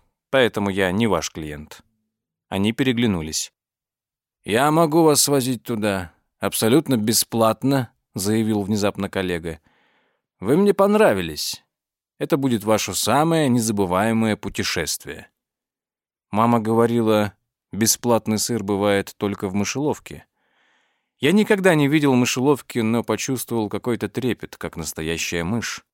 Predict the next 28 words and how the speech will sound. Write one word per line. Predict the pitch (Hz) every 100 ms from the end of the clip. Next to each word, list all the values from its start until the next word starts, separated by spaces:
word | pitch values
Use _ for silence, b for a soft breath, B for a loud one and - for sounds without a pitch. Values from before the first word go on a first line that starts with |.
| _ _ _ _ _ _ _
«Благодарю, | 165 180 160 131 90 78 78 _ _ _
но | 127 147 143
я | 123 143
домосед, | 123 127 123 - 85 - - - _ _ -
и | 98 78
одна | 85 104
мысль | 104 123 - 90
о | 90
дальних | 101 92 87 -
перемещениях | 98 92 92 - 120 85 80 - b b b b b _
вызывает | - 175 170 147 139 110 104
у |
меня | 104 98
тошноту». | 85 92 - 85 85 62 - _ _ _ _ _ _
Я | 104 127
поднялся | 131 110 110 104 98
с |
кресла. | - 90 - - - _ _ _ _
Они | 90 90 104
остались | 101 110 85
сидеть. | - 85 60 - - _ _ _ _ _ _
Я | 101
думал, | 110 117 113
что | 104 113 107
они | 107
от | 107 -
меня | 110 113
отвяжутся, | 117 139 151 87 - 82